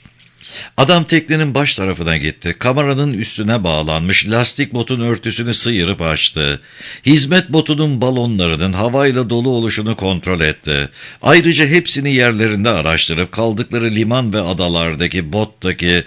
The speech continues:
olta, işaret fişeği ve konserve yiyeceklerin çalınmamış olduklarını gördü. Kendi belindeki kemeri de yoklayıp çok amaçlı izci çakısının deri kılıfı içinde bulunduğunu saptadı.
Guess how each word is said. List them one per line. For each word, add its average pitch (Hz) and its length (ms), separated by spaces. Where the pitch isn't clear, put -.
olta, 101 520
işaret 101 500
fişeği 95 380
ve 101 120
konserve 110 560
yiyeceklerin 98 680
çalınmamış 104 680
olduklarını 87 640
gördü. 80 560
Kendi 160 380
belindeki 151 540
kemeri 123 460
de 101 60
yoklayıp 80 600
çok 151 220
amaçlı 85 420
izci 95 420
çakısının 87 640
deri 120 240
kılıfı 139 360
içinde 117 500
bulunduğunu 95 520
saptadı. 76 680